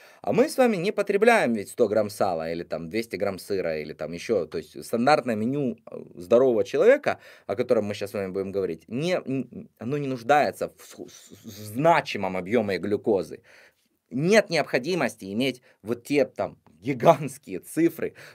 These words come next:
по глюкозе, о которых идет речь сейчас. Вы потребляете... И вот если мы щас с вами возьмем, да,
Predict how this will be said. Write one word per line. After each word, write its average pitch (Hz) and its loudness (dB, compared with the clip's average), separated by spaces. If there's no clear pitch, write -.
по 127 2
глюкозе, 135 2
о 101 -2
которых 113 0
идет 107 -2
речь 110 -4
сейчас. 90 -2
Вы 135 -6
потребляете... 180 -2
И 127 0
вот 156 6
если 160 4
мы 147 4
щас 143 0
с - -4
вами 123 6
возьмем, 151 6
да, 151 6